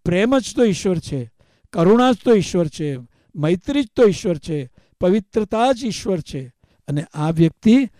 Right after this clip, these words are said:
સત્યની મૂર્તિ, કરુણાની મૂર્તિ,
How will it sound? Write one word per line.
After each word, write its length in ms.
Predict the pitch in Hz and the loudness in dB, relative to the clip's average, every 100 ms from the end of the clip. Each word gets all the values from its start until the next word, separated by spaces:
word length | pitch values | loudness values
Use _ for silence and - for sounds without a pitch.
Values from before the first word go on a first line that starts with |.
| _ | _
સત્યની 580 | - - 180 - 226 190 | -16 -2 -2 -2 -2 0
મૂર્તિ, 520 | 139 131 139 196 123 - _ _ _ _ - | 0 -2 -4 -8 -8 -12 _ _ _ _ -6
કરુણાની 500 | 208 240 262 247 196 | 2 4 4 0 0
મૂર્તિ, 480 | 170 139 - 131 | -2 -4 -6 -14